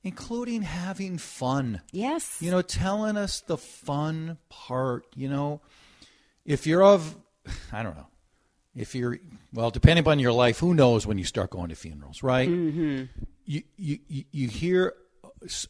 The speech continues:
Speaker 1: a, no-, an, uh, a certain amount of eulogies, and they all work to some level, right? Th-,
Speaker 2: Yeah.
Speaker 1: there's not one where you say, you know, it's, it's, or it's extraordinarily rare if you, if you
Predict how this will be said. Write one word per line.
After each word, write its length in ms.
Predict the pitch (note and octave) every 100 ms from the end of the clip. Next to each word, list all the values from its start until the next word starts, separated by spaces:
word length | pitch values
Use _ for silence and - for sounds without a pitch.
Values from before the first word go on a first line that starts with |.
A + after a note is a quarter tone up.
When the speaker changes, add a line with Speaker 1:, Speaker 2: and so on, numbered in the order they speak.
| -
Speaker 1:
a, 100 | B2+
no-, 340 | B2+ C#3 C#3+ -
an, 160 | B2 B2 _ D3+
uh, 80 | - - - _ _
a 60 | C3+
certain 260 | - G#3 G3+
amount 240 | E3 E3
of 100 | D3 -
eulogies, 880 | B2+ C3 B2 A2+ B2+ A#2+ A#2 A2 -
and 460 | A#2 A2 A2 G#2+ G#2 _ _ _ _ _ _ _ _
they 160 | - D3
all 240 | D#3+ E3+
work 240 | D3 C#3 C3+
to 60 | C3+
some 320 | - G2 F#2
level, 320 | E2 D#2 G2
right? 320 | F#2+ G2+ A#2 -
Th-, 120 | C#3+
Speaker 2:
Yeah. 140 | C#3 B2+
Speaker 1:
there's 200 | D3+ -
not 220 | F#3 -
one 280 | C3 C3+ C3
where 100 | A2
you 60 | G#2+
say, 160 | -
you 420 | G2 F#2+ - G#2+ F#2
know, 100 | B2+
it's, 140 | A2
it's, 140 | D#3+ -
or 280 | D3+ C3 B2
it's 160 | A#2
extraordinarily 640 | D3+ - - C#4 A3 E3 C3+
rare 460 | G#2+ A#2 A#2 A2
if 120 | G2+ -
you, 120 | G#2 - - _ _
if 220 | B2 B2
you 140 | B2+